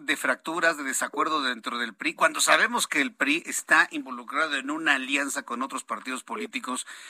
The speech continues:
para conservar dos gubernaturas el año que entra y, por supuesto, conquistar la presidencia de la República en dos mil veinticuatro. Estos desatinos de los cuales hemos hablado, senador Miguel Ángel Osorio Chong,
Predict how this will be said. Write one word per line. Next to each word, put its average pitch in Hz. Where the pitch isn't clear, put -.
para 143
conservar 170
dos 202
gubernaturas 135
el 123
año 127
que 127
entra 156
y, 139
por 113
supuesto, -
conquistar -
la 135
presidencia 123
de 123
la 110
República 127
en 143
dos 123
mil 135
veinticuatro. 120
Estos 226
desatinos 202
de 117
los 117
cuales 156
hemos 147
hablado, 135
senador 131
Miguel 117
Ángel 123
Osorio 123
Chong, 131